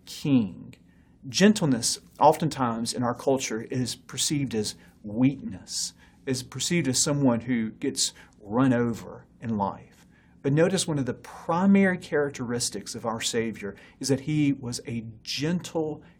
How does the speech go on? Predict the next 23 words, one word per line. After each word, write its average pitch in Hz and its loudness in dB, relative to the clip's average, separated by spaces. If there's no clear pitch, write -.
king 107 0
that 123 -6
rode 143 6
not 156 8
on 160 6
a - 6
mighty 151 8
war 156 4
stallion, 160 4
but 143 0
rode 175 2
on 147 0
a 123 -6
colt, 123 2
a 120 -14
young 143 2
donkey. 120 -2
In 131 2
Jesus' 147 0
day, 120 6
the 120 -2
word 143 2
gentle, - -2